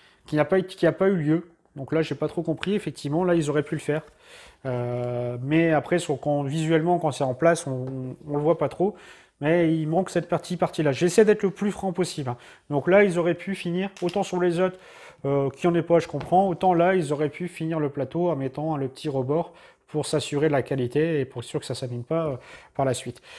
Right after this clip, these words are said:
Donc là, on a vu ça. Je vais essayer de vous montrer maintenant, parce que comme tout est un peu mélangé, je vous dis dans mes boîtes.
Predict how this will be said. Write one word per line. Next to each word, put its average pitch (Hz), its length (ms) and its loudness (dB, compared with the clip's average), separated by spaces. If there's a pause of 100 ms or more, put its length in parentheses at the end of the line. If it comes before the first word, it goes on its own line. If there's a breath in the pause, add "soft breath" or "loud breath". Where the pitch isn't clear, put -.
(200 loud breath)
Donc 156 160 2
là, 208 160 8
on 202 100 4
a 180 80 4
vu 170 140 0
ça. 220 480 6
Je 170 80 0
vais 165 80 2
essayer 175 200 -2
de 165 40 -6
vous 185 100 -2
montrer 185 300 -2
maintenant, 170 280 -4
parce 147 140 -12
que - 80 -14
comme 170 200 -8
tout - 140 -16
est 170 100 -6
un - 20 -6
peu 156 140 -8
mélangé, 156 380 -6
je 147 120 -6
vous 135 220 -12
dis 151 180 -10 (140)
dans 135 80 -6
mes 127 80 -6
boîtes. 147 420 -2